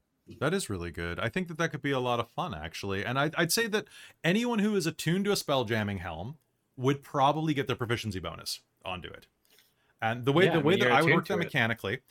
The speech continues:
Speaker 1: is,
Speaker 2: Mm-hmm.
Speaker 1: is what I had you do in, in episode four two, which is you use your spell casting mod, 'cause it's your spell casting that allows you to attune to it.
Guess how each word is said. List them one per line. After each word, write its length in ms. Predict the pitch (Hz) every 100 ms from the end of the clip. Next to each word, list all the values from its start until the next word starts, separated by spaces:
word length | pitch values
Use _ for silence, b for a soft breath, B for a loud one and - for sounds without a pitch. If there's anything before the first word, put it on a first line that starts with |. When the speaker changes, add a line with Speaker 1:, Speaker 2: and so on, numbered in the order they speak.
| b _
Speaker 1:
is, 300 | 117 117 110
Speaker 2:
Mm-hmm. 180 | 151 143
Speaker 1:
is 100 | 113
what 80 | 139
I 60 |
had 180 | 135 147
you 100 | 143 131
do 380 | 131 127 123 127
in, 560 | 120 117 113 110 113 107
in 460 | 110 107 107 104
episode 360 | 107 107 123 104
four 200 | 113 101
two, 340 | - 196 196 196 B B -
which 280 | 120 120 -
is 320 | 120 110 101
you 140 | 113 113
use 420 | 107 113 113 101
your 120 | 107
spell 280 | - 143 165
casting 380 | 165 160 - 170
mod, 300 | 120 101 120
'cause 140 | 120 104
it's 100 | -
your 80 |
spell 240 | 110 135 131
casting 400 | - 113 - 127
that 80 | 110
allows 240 | 107 110
you 80 | 147
to 60 | 175
attune 280 | 185 123 95
to 100 |
it. 120 | 92